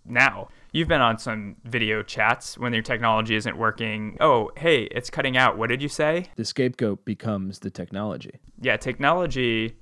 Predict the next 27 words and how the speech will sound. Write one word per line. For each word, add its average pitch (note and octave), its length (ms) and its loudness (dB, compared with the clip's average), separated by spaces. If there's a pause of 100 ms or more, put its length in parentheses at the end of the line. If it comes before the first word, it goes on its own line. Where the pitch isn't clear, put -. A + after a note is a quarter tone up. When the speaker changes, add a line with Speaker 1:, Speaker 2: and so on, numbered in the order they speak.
Speaker 1:
designed B2+ 500 4
to A#2+ 100 -6
be A2 100 -4
cool A2+ 640 2
is A#2+ 160 -2
also A2+ 680 2
the G#2 640 -8
scapegoat G#2+ 680 0
for A2+ 140 -2
uncoolness. G#2+ 800 -2
Speaker 2:
Can B2 160 0
we C#3+ 100 4
blame B2+ 400 2
technology G2+ 680 -4
for - 260 -8
everything G2 640 -6
that F#2+ 160 -4
is F#2+ 100 -4
uncool? F#2+ 440 -4 (120)
Speaker 1:
We B2 120 -6
can. - 400 -4
Speaker 2:
I B2+ 80 2
like C#3+ 200 4
having A2+ 460 0
a F#2+ 340 -4 (140)
universal F#2 760 -6
enemy, - 380 -10